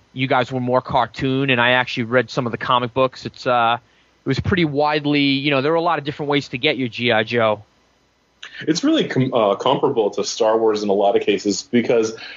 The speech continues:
Speaker 2: I guess on my end with the merchandise a little more, and some good resources for merchandise are, uh, yojo dot com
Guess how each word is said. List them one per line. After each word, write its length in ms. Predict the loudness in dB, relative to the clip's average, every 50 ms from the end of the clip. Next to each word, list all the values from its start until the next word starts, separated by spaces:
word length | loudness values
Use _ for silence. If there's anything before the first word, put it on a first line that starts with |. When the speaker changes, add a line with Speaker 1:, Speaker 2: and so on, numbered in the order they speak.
| -4 -2
Speaker 2:
I 80 | 0 2
guess 220 | 2 2 2 2
on 120 | 2 2
my 180 | 2 4 4 2
end 140 | 2 2 2
with 160 | 0 -2 0
the 40 | -2
merchandise 640 | 0 2 2 2 2 0 0 2 2 2 0 0 0
a 40 |
little 160 | 2 2 2 2
more, 360 | 2 2 4 4 2 2 2
and 280 | 2 2 2 0 0
some 160 | -2 -2 0 0
good 160 | 2 2 2
resources 540 | 2 0 0 2 0 0 0 0 -2 -4 -2
for 140 | 0 0
merchandise 640 | 0 0 0 0 -2 -2 0 2 2 2 0 -2 -8 -4 -2
are, 260 | 0 2 2 2 2
uh, 100 | 2 2 2 2
yojo 720 | 0 0 0 0 0 0 0 0 2 2 0 -2 -2 -4
dot 240 | -2 0 0 -2 0
com 400 | 0 2 2 2 2 0 -2 -6